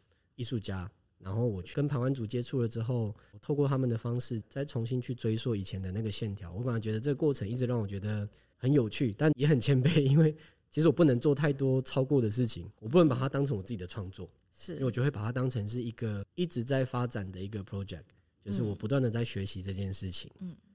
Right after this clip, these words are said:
Speaker 1: 然后另外也有很好玩的故事，就像说，因为我常常会做陶，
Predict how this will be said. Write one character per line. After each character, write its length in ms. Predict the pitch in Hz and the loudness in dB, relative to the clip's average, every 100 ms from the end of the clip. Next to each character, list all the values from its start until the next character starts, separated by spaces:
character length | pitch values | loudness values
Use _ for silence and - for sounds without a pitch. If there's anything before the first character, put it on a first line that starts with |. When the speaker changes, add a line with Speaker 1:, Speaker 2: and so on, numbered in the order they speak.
| _ _ | _ _
Speaker 1:
然 100 | 107 | -2
后 60 | |
另 120 | 156 175 | 0 2
外 160 | 175 | 2
也 60 | 139 | 2
有 160 | 131 | 2
很 160 | 131 117 | 2 -2
好 140 | 120 | -4
玩 120 | 104 92 | -4 -6
的 80 | |
故 160 | 92 113 | -6 -8
事， 160 | 107 110 | -8 -6
就 140 | 107 | -4
像 240 | 104 107 | -2 -2
说， 420 | 101 98 98 98 95 107 _ _ _ _ | -4 -4 -4 -4 -6 -10 _ _ _ _
因 60 | 165 | 2
为 40 | |
我 80 | 165 | 2
常 120 | 123 | 2
常 140 | 113 117 | -2 -2
会 100 | 127 | -2
做 220 | - 113 | -2 -4
陶， 180 | - | -4